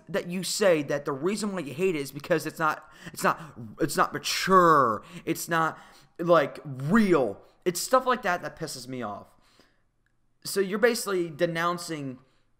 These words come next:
anything, like, you're basically denouncing ninety-nine percent of any written culture. I'm talking, like, rit-, like, literature, I'm talking, like,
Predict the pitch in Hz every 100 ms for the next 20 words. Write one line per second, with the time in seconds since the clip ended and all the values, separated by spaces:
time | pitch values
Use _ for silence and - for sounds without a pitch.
0 | _ _ _ - 202 240 269 269 220 214
1 | 208 196 - _ _ _ _ _ 196 190
2 | 160 247 - 190 302 311 233 214 202 202
3 | 190 165 170 190 226 214 190 180 180 175
4 | - 185 165 - - 165 147 - _ _
5 | _ 196 247 269 247 - _ - 135 123
6 | 214 220 226 196 165 - - 214 - -
7 | 104 92 _ _ _ _ _ _ _ _
8 | _ 185 202 214 214 202 160 - _ _
9 | - 165 139 - - _ _ _ _ -
10 | 139 123 208 233 - 170 151 147 165 208
11 | 214 - 226 214 208 190 175 170 170 165
12 | 156 156 151 139 120 -